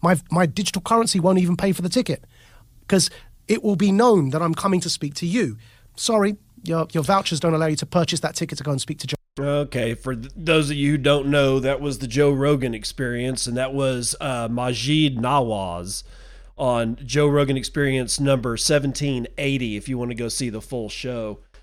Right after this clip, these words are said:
Speaker 2: Uh, that's some scary ass shit, because, you know, Bitcoiners have been talking about that ever since the inception of C B D Cs.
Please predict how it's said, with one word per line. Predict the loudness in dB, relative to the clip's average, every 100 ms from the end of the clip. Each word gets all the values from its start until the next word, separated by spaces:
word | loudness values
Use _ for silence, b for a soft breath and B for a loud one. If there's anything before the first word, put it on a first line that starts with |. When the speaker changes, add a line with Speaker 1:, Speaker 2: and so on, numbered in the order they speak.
| b _ _ -4
Speaker 2:
Uh, | 0 2 4 2 0 -14 0
that's | 4 4 4
some | 2 4
scary | 2 0 2 4 2
ass | 0 -2
shit, | -6 -6 -8 -10 -8
because, | -4 -4 -8
you | -10 -6
know, | -4 -2
Bitcoiners | 0 2 4 2
have | -2
been | -4
talking | -2 -4 -4
about | -6 -8 -2
that | 0 0 -2 -4
ever | -4 -4
since | -4 -4 -4
the | -6
inception | -6 -4 2 2 2 -4 -8 -14 -20 _ _ b b -8
of | -2 2 2 0 -12 -18 -20 _
C | -4 0 0
B | 0
D | -4 -6
Cs. | -8 -12 -14 -16